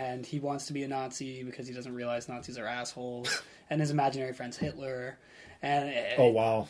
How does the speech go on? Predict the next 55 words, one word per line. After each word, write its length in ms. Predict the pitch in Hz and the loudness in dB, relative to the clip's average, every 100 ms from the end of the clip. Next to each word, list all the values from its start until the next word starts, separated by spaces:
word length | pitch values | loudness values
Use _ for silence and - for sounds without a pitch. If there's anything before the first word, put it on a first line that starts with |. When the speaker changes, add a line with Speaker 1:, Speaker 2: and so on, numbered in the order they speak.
| - - | -8 -6
Speaker 1:
it's 220 | 151 - | 2 8
like, 180 | 175 147 - | 10 10 12
Speaker 2:
<laughs> 720 | 254 254 240 214 - - - | 12 12 12 12 12 -6 0
Speaker 1:
it's 300 | 202 - - - | 2 2 0 4
like 140 | 175 | 6
a 40 | |
dark 220 | 160 147 - | 6 6 4
comedy. 480 | 143 139 143 151 - | 0 0 0 -4 8
Speaker 2:
Okay. 320 | - - 120 160 - _ _ - | 10 12 10 8 -2 _ _ -6
Speaker 1:
Uh, 260 | 139 123 117 | -4 -2 -2
I 160 | 147 135 | 0 0
loved 340 | 123 - - | -2 -8 -12
it. 120 | - - | -14 0
I 60 | |
loved 180 | 156 147 | 2 10
every 120 | 143 147 | 12 12
Speaker 2:
Really? 100 | 151 | 12
Speaker 1:
second 220 | - 120 | 6 -6
of 80 | 120 | -4
it, 80 | |
yeah. 60 | 107 | 6
Speaker 2:
I'm 40 | 147 | 12
not 140 | 160 | 12
into 180 | 156 139 | 12 10
any, 280 | 127 120 110 | 8 6 2
like, 300 | 107 104 - - - _ | 2 2 -2 -10 -12 _
anything 280 | 143 160 170 | 8 8 10
about 240 | 139 127 104 | 12 12 12
war, 360 | 127 143 139 | 12 12 12
anything 380 | 143 139 - 139 | 10 6 8 6
before 340 | 123 - 135 127 | 4 6 8 8
nineteen, 640 | 131 131 - 123 110 104 - - - - - _ _ - | 6 4 0 -4 -4 -6 -10 -20 -20 -20 -20 _ _ -6
I 80 | 98 | -6
don't 120 | 92 | -4
know. 180 | 87 - - - | -8 -12 -10 8
Speaker 1:
I 60 | 214 | 10
Speaker 2:
Like, 40 | |
Speaker 1:
think 0 | |
you 40 | 220 | 12
Speaker 2:
I 60 | 233 | 10
Speaker 1:
should 140 | 254 | 10
check 160 | 247 214 | 8 10
it 80 | |
out 40 | 208 | 10
Speaker 2:
don't 80 | 202 | 10
Speaker 1:
'cause 100 | 185 | 4
Speaker 2:
know. 60 | |
Speaker 1:
it's 80 | 175 | 4
not 80 | 208 | 6
Speaker 2:
It's 60 | 165 | 6
weird. 120 | 147 | 6
Speaker 1:
really 200 | 147 151 | 4 4
about 200 | 151 151 | 6 4
war. 280 | 151 151 151 - | 4 0 0 4
Speaker 2:
Okay. 380 | 302 - 101 | 4 6 0